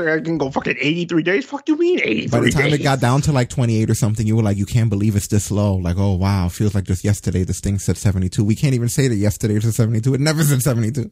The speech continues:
Speaker 2: <laughs> They haven't been
Speaker 1: Right.
Speaker 2: acknowledging it.
Speaker 1: It used to be the weirdest thing in the world. Like, "Wait a minute. Y'all telling me about this shit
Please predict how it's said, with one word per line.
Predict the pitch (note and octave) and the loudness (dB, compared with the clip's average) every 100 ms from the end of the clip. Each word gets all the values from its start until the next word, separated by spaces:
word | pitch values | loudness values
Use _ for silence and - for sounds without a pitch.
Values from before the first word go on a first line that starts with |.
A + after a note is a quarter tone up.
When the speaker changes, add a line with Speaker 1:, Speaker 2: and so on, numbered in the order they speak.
| _ | _
Speaker 2:
<laughs> | |
They | - | -2
haven't | D#3+ G3+ | 0 0
been | D#3 | 2
Speaker 1:
Right. | C#3+ | 2
Speaker 2:
acknowledging | C3+ C#3+ D3 B2+ B2 | 2 2 2 2 0
it. | - _ _ _ - - _ _ - _ | -4 _ _ _ -20 -20 _ _ -20 _
Speaker 1:
It | - | -4
used | F4 D#4+ | -2 0
to | |
be | G3+ | 2
the | C#3+ | 0
weirdest | C#3+ G#3 A#3 A3+ A#3 | 2 2 2 2 0
thing | G#3+ | 0
in | |
the | F3+ | 0
world. | F#3+ F3 | 2 2
Like, | D3+ | 2
"Wait | F#3 | 0
a | F3 | 0
minute. | C3+ B2+ | 0 2
Y'all | D3 | 2
telling | - G#3+ F3 | 0 -2 0
me | |
about | D#3 C#3+ C#3+ | 2 0 0
this | D#3 | -2
shit | - D#3 - | -2 -4 -4